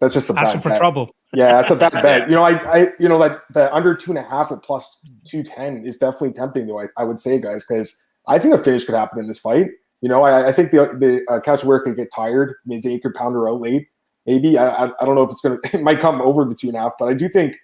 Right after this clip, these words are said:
Speaker 1: there's a chance this fight does end in a stoppage. Um, you know, and Cachoeira could win, obviously, by knockout, too. So,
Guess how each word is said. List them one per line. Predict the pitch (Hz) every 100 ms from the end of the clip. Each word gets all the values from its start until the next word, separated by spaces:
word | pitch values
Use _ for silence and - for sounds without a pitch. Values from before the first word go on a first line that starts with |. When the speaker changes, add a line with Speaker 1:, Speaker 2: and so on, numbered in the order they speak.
| _
Speaker 1:
there's | 131 131
a |
chance | - 143 147
this | 143
fight | 143 127 120
does | 135
end | 139 113
in | 110
a |
stoppage. | - 110 113 101 104 - _ _ -
Um, | 107 107 104 104 - _ _
you | 127
know, | 110 107
and | 107 113 113 -
Cachoeira | 135 131 135 135
could | 120 110
win, | 120 113 110
obviously, | 120 117 123
by | 101
knockout, | 104 110 113 104
too. | - 107
So, | - 110